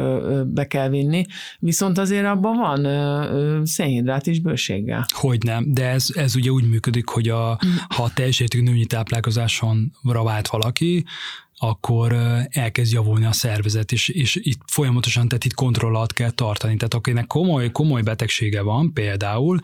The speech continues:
Speaker 2: mondjuk egy kettes típusú cukorbeteg, és azért mondjuk már nem az első stádiumban van, mindenképpen orvosi,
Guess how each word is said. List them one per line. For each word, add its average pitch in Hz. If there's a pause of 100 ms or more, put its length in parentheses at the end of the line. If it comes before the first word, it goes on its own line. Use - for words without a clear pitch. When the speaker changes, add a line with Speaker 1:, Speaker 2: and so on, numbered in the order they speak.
(300)
Speaker 2:
mondjuk -
egy 107
kettes 117
típusú 110 (320)
cukorbeteg, 113
és 113
azért 113
mondjuk 113
már 113
nem 123
az 113
első 113
stádiumban 113
van, 147 (840)
mindenképpen 117
orvosi, 113